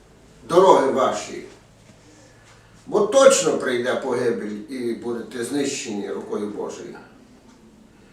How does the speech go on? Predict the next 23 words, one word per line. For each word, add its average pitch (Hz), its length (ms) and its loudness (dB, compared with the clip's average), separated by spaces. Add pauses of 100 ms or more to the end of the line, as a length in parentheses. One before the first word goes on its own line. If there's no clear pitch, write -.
(640)
А 180 160 4
щодо 254 360 6
мене, 277 380 10
каже, - 380 -6
то 117 160 -4
от 127 180 -6
я 147 80 2
в 143 80 2
ваших 156 400 2
руках, 185 480 -2
робіть 131 260 -6
що 160 140 -8
завгодно, 165 520 2
ви 113 180 -2
будете 120 460 -6
відповідати 127 720 -4
за 120 140 -6
невинну 135 400 -2
кров. - 460 -2 (1040)
Отже, 233 360 0
сьогодні 226 480 8
прийшов 151 600 0
час - 360 -4